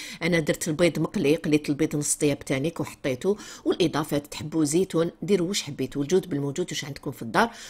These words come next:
ومن بعد تلموا لاباط تاعكم بالطريقه اللي كنتوا تشوفوا فيها وتحطوها في البلاطو اللي راح للفوغ. راني حليت معاكم، آه، واحده اخرى. بيان سور كي ديروها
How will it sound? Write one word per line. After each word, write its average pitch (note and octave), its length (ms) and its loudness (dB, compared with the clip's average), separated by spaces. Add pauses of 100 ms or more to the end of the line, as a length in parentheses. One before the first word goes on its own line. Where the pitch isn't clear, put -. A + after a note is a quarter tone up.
(120)
ومن F#4 100 2
بعد G3+ 120 2
تلموا G3+ 380 0
لاباط C#3 280 -4
تاعكم - 320 -10
بالطريقه C#3 440 -6
اللي C#3+ 120 -2
كنتوا - 180 -10
تشوفوا A2+ 260 -10
فيها F3 300 -6 (260)
وتحطوها E3 420 -2
في D#3 100 -8
البلاطو C#3+ 340 -4
اللي F3+ 120 0
راح C#3+ 200 -6
للفوغ. A#2 300 -8 (400)
راني F#3 200 0
حليت D3+ 320 -2
معاكم، C3+ 460 -6 (180)
آه، C3+ 120 -8
واحده A2+ 300 -8
اخرى. C#3 300 -2 (1000)
بيان F#3+ 200 4
سور - 220 0
كي - 140 -2
ديروها D#3 540 0